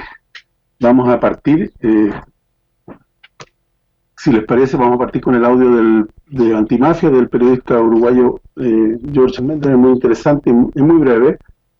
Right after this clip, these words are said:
Y después de, de eso, eh, vamos a partir con una pregunta que nos, nos dice producción que tenemos desde la semana pasada y que, por supuesto, no podemos dejarla atrás. Así que... Eh, vamos con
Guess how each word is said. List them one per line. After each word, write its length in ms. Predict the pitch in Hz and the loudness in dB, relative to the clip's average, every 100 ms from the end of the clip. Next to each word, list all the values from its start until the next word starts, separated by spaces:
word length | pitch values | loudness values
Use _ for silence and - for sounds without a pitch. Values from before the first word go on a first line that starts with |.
| _ _ _ - | _ _ _ -2
Y 260 | 139 160 | 2 4
después 320 | 135 123 147 131 | 2 0 0 2
de, 220 | 131 131 - | 2 2 -2
de 320 | 131 117 131 | 0 2 2
eso, 320 | 139 160 160 147 | 2 -2 -2 -2
eh, 120 | 117 | -2
vamos 260 | 120 143 147 | 0 0 0
a 80 | 123 | -2
partir 320 | 113 139 135 | -2 -4 -2
con 140 | - | 0
una 240 | 127 120 113 | 2 2 2
pregunta 440 | 113 127 165 175 | 0 0 0 0
que 80 | 156 | 0
nos, 120 | 117 - _ - | -2 -4 _ -4
nos 300 | 135 117 104 | 2 2 2
dice 260 | 127 135 | 0 -2
producción 500 | 127 120 110 - 143 | -2 0 0 0 -2
que 120 | 131 | -2
tenemos 340 | 123 120 131 113 | 0 2 2 2
desde 180 | 110 107 | 2 0
la 120 | 104 | -2
semana 320 | - 113 117 | 0 0 0
pasada 580 | 117 - - 131 131 - _ _ _ _ _ _ _ | -2 -2 -2 0 -2 -6 _ _ _ _ _ _ _
y 140 | 131 - | -6 -2
que, 100 | 107 | -2
por 140 | 113 | -2
supuesto, 480 | - 127 131 - 123 | -2 -2 -2 0 2
no 180 | 117 110 | 2 2
podemos 380 | 110 117 110 | 2 2 2
dejarla 560 | 104 - 127 117 104 101 | 0 -4 -2 0 0 -2
atrás. 480 | - - - - - _ | -4 -8 -8 -12 -18 _
Así 240 | - - 123 | -20 -8 -6
que... 340 | - 117 110 - | 0 0 0 -2
Eh, 300 | 101 95 95 - _ _ _ - - - | -2 -2 -6 -12 _ _ _ -20 -20 -10
vamos 220 | - 147 - | -2 -2 0
con 160 | 156 | 2